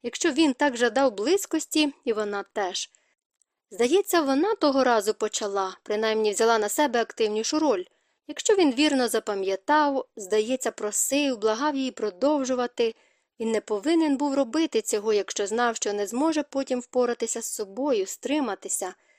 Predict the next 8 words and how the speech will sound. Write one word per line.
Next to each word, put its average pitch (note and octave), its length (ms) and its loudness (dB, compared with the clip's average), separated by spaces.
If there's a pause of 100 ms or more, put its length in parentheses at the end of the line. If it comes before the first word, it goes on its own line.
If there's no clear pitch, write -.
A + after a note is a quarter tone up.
(300)
Але E4+ 200 -2
чому F#4 260 0
він D4 160 2
вирішив, D4 460 2
що - 160 -2
вона A#3+ 200 0
неодмінно G#3 480 0
завагітніє? F#3+ 840 -4